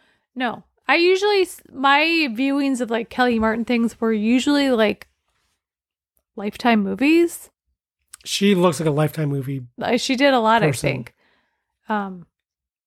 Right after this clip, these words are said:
Speaker 1: that was,
Speaker 2: I
Speaker 1: yeah.
Speaker 2: feel like she either would have had the Lifetime movie trajectory or the Goosebumps <laughs> trajectory.
Speaker 1: She seemed a little old for Goosebumps.
Speaker 2: I know.
Speaker 1: You know, she's from Riverside. She was born in Riverside, California.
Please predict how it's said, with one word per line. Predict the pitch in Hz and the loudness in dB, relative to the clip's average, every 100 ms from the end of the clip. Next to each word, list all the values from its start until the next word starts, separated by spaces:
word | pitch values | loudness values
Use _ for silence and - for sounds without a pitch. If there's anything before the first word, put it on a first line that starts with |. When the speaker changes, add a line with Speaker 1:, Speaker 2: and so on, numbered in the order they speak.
| _ _ - | _ _ -8
Speaker 1:
that | 294 233 | -2 -2
was, | 240 220 - - _ _ _ _ _ _ _ _ _ _ _ - | -2 -4 -8 -18 _ _ _ _ _ _ _ _ _ _ _ 0
Speaker 2:
I | 233 | 0
Speaker 1:
yeah. | |
Speaker 2:
feel | 233 262 | 2 2
like | 247 | 2
she | 254 240 | -2 0
either | 240 254 | 2 4
would | 233 | 2
have | 185 | 0
had | 139 196 202 180 - _ | 0 0 0 -2 -12 _
the | 175 180 165 160 147 _ _ _ _ - | -2 0 0 -2 -8 _ _ _ _ -8
Lifetime | 170 185 190 214 214 | -2 -2 0 0 2
movie | 202 208 202 208 202 | 4 2 2 0 0
trajectory | 208 185 202 - 220 226 | -2 0 0 0 -2 0
or | 175 175 | 0 0
the | 160 165 139 | 0 -2 -2
Goosebumps | 123 170 165 - 156 143 - - - _ | 0 0 0 -2 0 0 -2 -4 -8 _
<laughs> | - | -10
trajectory. | - 175 - 170 - - 196 196 262 - | -2 -2 -2 -6 -6 -6 -4 -4 -4 -6
Speaker 1:
She | - | -4
seemed | 440 466 | -2 0
a | |
little | 359 262 | 2 2
old | 240 233 | 2 -2
for | 226 214 | -4 -6
Goosebumps. | - 202 - - | -6 -6 -2 2
Speaker 2:
I | 180 | 4
know. | 170 156 - _ _ _ _ _ _ _ _ _ _ _ | 4 2 -2 _ _ _ _ _ _ _ _ _ _ _
Speaker 1:
You | 240 | -4
know, | |
she's | 262 349 | 0 2
from | 370 254 | 2 0
Riverside. | 208 240 226 - - 120 - _ _ _ - | 0 0 -2 -2 -4 -6 -10 _ _ _ -10
She | 285 | -8
was | |
born | 233 220 208 | -4 -4 -4
in | |
Riverside, | 190 185 190 202 - | -4 -6 -6 -8 -12
California. | - - 220 - - 220 | -14 -18 -16 -18 -18 -20